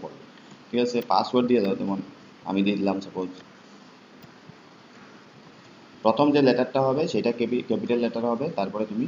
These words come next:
ফর্ম ফিল আপ করো, ঠিক আছে? তারপরে বাকিগুলো স্মল লেটারে করে ফেলো, হ্যাঁ, আমি দিয়ে দিলাম। তারপরে একটা সংখ্যাও দেবে, ওয়ান, টু, থ্রি, যে কোনো একটা দিলে, আমি দিয়ে দিয়েছি, ঠিক আছে? এখানে টিক মার্ক আছে, ম্যাচ হয়েছে। ফোন নাম্বার,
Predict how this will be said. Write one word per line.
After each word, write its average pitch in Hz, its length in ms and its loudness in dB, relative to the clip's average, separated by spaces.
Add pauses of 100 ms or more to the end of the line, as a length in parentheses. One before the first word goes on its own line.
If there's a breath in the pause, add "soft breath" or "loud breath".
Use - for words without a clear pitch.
(140)
ফর্ম 92 180 -4
ফিল 87 100 -6
আপ 85 140 -4
করো, 80 220 -12
ঠিক 123 120 -12
আছে? 90 300 -10 (680)
তারপরে 104 280 6
বাকিগুলো 117 520 2
স্মল 95 260 -2
লেটারে 92 280 0
করে 90 220 -4
ফেলো, 104 220 -6 (380)
হ্যাঁ, 101 280 -4 (300)
আমি 98 180 -2
দিয়ে 92 180 -4
দিলাম। 104 220 -6
তারপরে 117 340 -2
একটা 113 360 -2 (340)
সংখ্যাও 120 360 4
দেবে, 101 180 0
ওয়ান, 95 340 0
টু, 101 240 -8
থ্রি, 95 160 -4 (100)
যে 95 60 -6
কোনো 95 180 -8
একটা 87 220 -8
দিলে, 85 200 -8
আমি 95 180 -6
দিয়ে 95 180 -2
দিয়েছি, - 460 -6
ঠিক 110 100 -12
আছে? 120 180 -10 (460)
এখানে 101 360 -2
টিক 98 180 -4
মার্ক 92 220 -6
আছে, - 360 -8
ম্যাচ 92 280 -2
হয়েছে। 80 280 -6 (480)
ফোন 127 140 4
নাম্বার, 131 340 2